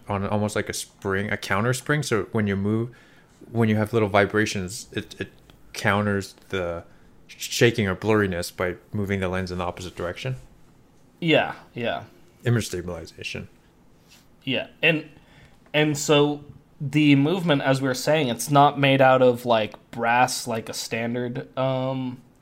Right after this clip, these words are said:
Speaker 2: watch movement. It's made out of, uh, an aluminum alloy and stuff.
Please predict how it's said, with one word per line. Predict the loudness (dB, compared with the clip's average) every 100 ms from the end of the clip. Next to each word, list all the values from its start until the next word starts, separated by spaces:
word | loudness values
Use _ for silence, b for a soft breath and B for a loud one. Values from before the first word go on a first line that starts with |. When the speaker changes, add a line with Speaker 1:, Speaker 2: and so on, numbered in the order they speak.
| b b b b _
Speaker 2:
watch | 2 4 4 0
movement. | 2 2 2 -2 -4
It's | -4
made | 0 4
out | 6 4
of, | 2 0
uh, | 0 2 0
an | -2 -2 -2
aluminum | 0 4 4 4 0
alloy | -2 -2 -2 -2 -4
and | -10 -12
stuff. | -10 -10 -10 -14